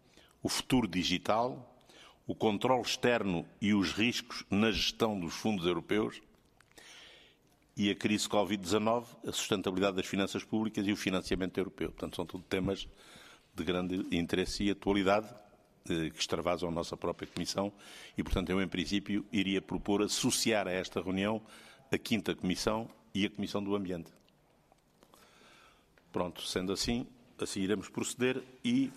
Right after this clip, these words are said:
relativamente ao ponto seis, não tenho outros assuntos. Pergunto se alguém tem algum outro assunto. Não sendo o caso, passo ao ponto sete, que é a apreciação e votação da ata,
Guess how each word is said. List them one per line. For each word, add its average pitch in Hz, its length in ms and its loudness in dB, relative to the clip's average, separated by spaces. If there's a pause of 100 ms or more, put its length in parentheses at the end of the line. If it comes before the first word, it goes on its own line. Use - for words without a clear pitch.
(120)
relativamente 110 800 0
ao 90 160 0
ponto 104 320 -6
seis, 123 460 -4 (480)
não 107 160 0
tenho 113 240 2
outros 107 240 0
assuntos. 110 540 0
Pergunto 90 340 0
se - 80 0
alguém 95 280 2
tem 101 160 0
algum 101 440 0
outro 104 320 0
assunto. 131 460 -4 (580)
Não 110 140 0
sendo 107 240 -2
o 92 60 -4
caso, 113 420 0 (300)
passo - 280 0
ao 110 120 0
ponto 110 260 -2
sete, - 380 0
que 113 100 -4
é 110 40 0
a - 20 2
apreciação 110 540 -4
e 107 40 -2
votação 104 420 -4
da 107 200 4
ata, 120 280 -6